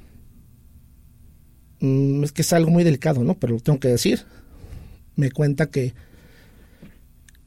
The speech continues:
que estaba flotando en un túnel y que había personas al final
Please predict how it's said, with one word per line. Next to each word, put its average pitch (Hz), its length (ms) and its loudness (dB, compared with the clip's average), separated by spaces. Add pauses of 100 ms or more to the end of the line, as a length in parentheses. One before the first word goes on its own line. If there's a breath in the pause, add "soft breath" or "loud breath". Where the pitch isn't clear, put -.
(340)
que - 120 0
estaba 139 280 0
flotando 135 360 0
en 135 80 4
un 135 100 2
túnel 170 300 2 (960 soft breath)
y 135 100 -6
que 127 140 -6
había 120 140 -2
personas 123 520 -2
al 117 120 -6
final 165 360 0